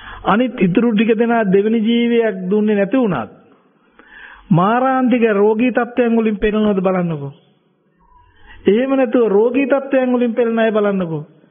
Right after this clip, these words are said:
එතකොට දැන් මේ ඒ ටික සේරම නැති වුණත්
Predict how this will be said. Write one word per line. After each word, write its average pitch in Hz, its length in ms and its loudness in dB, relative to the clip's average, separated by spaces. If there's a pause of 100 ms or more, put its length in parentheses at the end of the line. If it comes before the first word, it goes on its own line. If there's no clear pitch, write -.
(420)
එතකොට 233 360 0 (100)
දැන් 226 300 2
මේ 240 300 0 (120)
ඒ 233 200 2
ටික 254 320 -2
සේරම 269 420 0
නැති 247 280 -2
වුණත් 196 300 -2